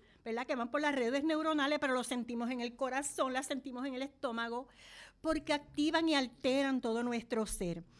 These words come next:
Pues allí, ¿verdad? Suceden esas emociones, alegría, la tristeza, el miedo, la ira, todas esas cosas que conocemos. Óigame, que si no se cuidan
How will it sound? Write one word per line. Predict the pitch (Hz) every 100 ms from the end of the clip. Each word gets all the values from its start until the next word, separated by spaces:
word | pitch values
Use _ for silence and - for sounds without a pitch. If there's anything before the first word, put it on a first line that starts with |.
| - - - -
Pues | 302 294
allí, | 294 262 320
¿verdad? | 320 294 277 311
Suceden | - 277 285 269 302
esas | 302 311
emociones, | 302 294 320 285 311
alegría, | 294 277 294 285 277
la | 277
tristeza, | 302 285 294 277
el | 311
miedo, | 302 294 277 285
la | 302 277
ira, | 277 285 294
todas | 302 330 370
esas | 403 403 381
cosas | - 339 302 -
que | -
conocemos. | 254 220 214 - 262 220 185 190 - - - - 302 262
Óigame, | - 302 285 302
que | 285
si | 262 247
no | 233
se | 220 330
cuidan | - 311 302 233 208 202 277